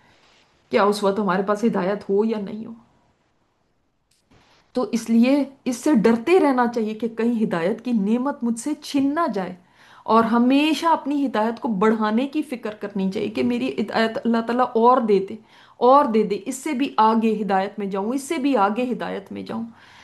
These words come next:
तो हिदायत को बढ़ाते रहने की फिक्र होनी चाहिए, क्योंकि ये एक लेवल के ऊपर नहीं आप हमेशा रह सकते, आपको आगे से आगे बढ़ना है इसके अंदर। और अल्लाह ताला से मांगना है,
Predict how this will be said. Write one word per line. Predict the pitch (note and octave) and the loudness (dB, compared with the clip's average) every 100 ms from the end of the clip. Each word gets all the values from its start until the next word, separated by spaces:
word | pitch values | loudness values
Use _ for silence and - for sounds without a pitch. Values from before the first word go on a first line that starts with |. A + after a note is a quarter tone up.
| _ | _
तो | C4+ | 2
हिदायत | A#3 A3 G3+ F#3+ B3+ | 4 6 4 2 0
को | D4 | 0
बढ़ाते | A3+ G3 G3+ F#3+ F#3+ C#4 A#3+ | 2 2 2 0 0 0 2
रहने | G#3+ G#3+ D4 | 2 2 2
की | D4 D4+ | 0 -4
फिक्र | C4 A#3+ A#3 | -4 -2 -2
होनी | G#3+ G#3 G3+ | -2 -4 -6
चाहिए, | G3+ F#3+ G3 G3 - _ - | -6 -6 -8 -10 -20 _ -4
क्योंकि | A#3 A3+ G#3+ G#3+ A3 _ - | -2 2 2 2 0 _ -10
ये | F#3+ A#3 C4 C4+ C4+ _ _ _ _ _ G#3+ | -2 0 2 0 -2 _ _ _ _ _ -4
एक | A#3 C#4+ D4 - B3+ - A#3 | 0 0 -2 -8 -8 -4 0
लेवल | A3 G3+ G#3 C#4 | 2 2 2 0
के | - | 0
ऊपर | B3+ B3+ A#3+ | -2 0 2
नहीं | A3+ C4 C4 G3+ | 2 0 -2 -2
आप | G3 G3 _ - | -2 -4 _ -12
हमेशा | G#3+ G#3 G3 G#3+ | -6 -4 -4 -6
रह | G#3+ F#3+ | -6 -8
सकते, | F#3 F#3+ C4 C4 - - | -8 -2 -2 -2 -12 -4
आपको | G3 G#3 G#3+ A3 | 0 0 0 -4
आगे | - G3 F#3+ G3+ A3 | 4 4 6 4 2
से | A3 - | 0 -2
आगे | G3+ F#3+ A3+ | 0 2 2
बढ़ना | F#3 F#3+ G3+ A#3+ | 2 0 2 2
है | B3+ F#3+ | 2 -2
इसके | - - | -6 -16
अंदर। | G3 F#3 - A3 _ _ _ _ _ - - | -14 -12 -12 -14 _ _ _ _ _ -20 -4
और | - G#3 G3+ | 2 2 2
अल्लाह | F#3+ - G3+ G#3+ G#3+ | 0 2 2 2 0
ताला | F3 F#3+ A3 C#4 B3 - _ _ _ | 0 2 2 0 -4 -14 _ _ _
से | - C#4 | -4 2
मांगना | A#3 G#3 A3+ B3+ C#4 | 2 2 2 2 2
है, | C4 G3 | -2 -4